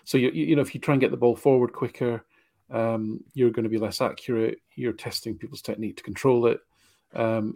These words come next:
there's, it's gonna be a bit more random as to where, where it precisely goes. And obviously, th-, than if you're taking great care about your passing, uh, and probing and patiently waiting for the opposition to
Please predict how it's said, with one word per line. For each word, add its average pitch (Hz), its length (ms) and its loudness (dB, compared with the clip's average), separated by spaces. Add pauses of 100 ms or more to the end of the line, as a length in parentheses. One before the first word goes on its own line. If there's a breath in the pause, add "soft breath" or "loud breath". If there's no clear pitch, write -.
there's, 123 220 -2
it's 117 120 -6
gonna 113 160 -4
be 113 120 -2
a 117 60 -6
bit 123 400 -2
more 117 200 0
random 120 320 0
as 104 100 -10
to - 80 -8
where, 113 200 0
where 120 180 0
it - 160 -4
precisely - 480 -6
goes. 120 440 2 (360 loud breath)
And 120 80 -2
obviously, 113 240 0
th-, 131 320 -6
than 123 140 -4
if - 140 -6
you're 107 60 -6
taking 113 300 -6
great 110 240 -2
care 120 300 -2
about 113 260 -2
your - 100 -10
passing, - 460 -12 (600 soft breath)
uh, 110 280 -4
and 107 120 -8
probing 110 460 2
and 104 120 -6
patiently 120 420 -4
waiting 110 420 -4
for - 140 -14
the 123 60 -2
opposition - 500 -10
to - 240 -8